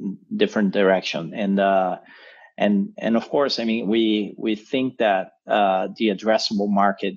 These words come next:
in Brazil is much bigger than, uh, than what we have now. We think that's, you know, uh, uh, probably around two million companies, uh, that could be our customers, and we have, you know, about fifteen thousand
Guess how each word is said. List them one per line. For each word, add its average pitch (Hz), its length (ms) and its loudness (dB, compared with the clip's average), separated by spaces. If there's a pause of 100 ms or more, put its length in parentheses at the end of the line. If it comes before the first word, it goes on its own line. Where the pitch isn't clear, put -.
in 107 160 0
Brazil 101 500 0
is - 280 -6 (320)
much 117 500 0
bigger 107 260 2
than, 98 400 0
uh, 95 440 -2
than 101 320 -2
what 104 140 2
we 104 120 0
have 101 340 2
now. 117 460 2 (580)
We 98 100 -2
think 107 260 -2
that's, 98 320 0
you 113 80 -4
know, 98 300 2
uh, 101 340 2
uh, 104 200 -8 (300)
probably 107 340 2
around 104 380 2
two - 120 -4
million 110 320 0
companies, 113 880 0
uh, 98 300 2
that 95 160 -8
could 101 180 -4
be 104 380 0
our 107 100 -2
customers, 107 560 -2
and 98 140 -2
we 104 80 0
have, 90 240 2 (240)
you 98 60 -6
know, 87 180 -2
about 90 280 0
fifteen 101 440 -10
thousand 101 320 0